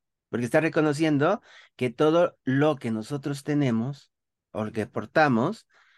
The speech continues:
es lo que se requiere para transitar en el camino. Cuando nosotros vamos en cuestión de situaciones económicas, ¿qué pasa cuando estamos viviendo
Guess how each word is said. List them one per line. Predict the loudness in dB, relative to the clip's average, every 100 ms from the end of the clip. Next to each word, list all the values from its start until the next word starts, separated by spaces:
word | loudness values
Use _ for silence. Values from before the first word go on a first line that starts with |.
| _ _ -2
es | -2 -2 -12 _ _ _ _ _ _
lo | -12 -10
que | -6
se | -4
requiere | -2 0 2 0
para | -2 -4 -4
transitar | -4 -8 -8 -10 -10
en | -10
el | -12
camino. | -12 -12 -14 -20 _ _ _ _ _ _ _ _
Cuando | -4 0
nosotros | 0 0 0 0
vamos | 0 -2 -2
en | -4
cuestión | -6 -4 -2 -2
de | -4
situaciones | -6 -6 -4 -4 -2
económicas, | -4 -2 0 0 -2 -4 -12 -18 _ _ _ _ _ _
¿qué | 0
pasa | 4 4 4 0
cuando | 0 0 0
estamos | -2 -4 -4 -6 -8
viviendo | -4 -2 -2 0 -2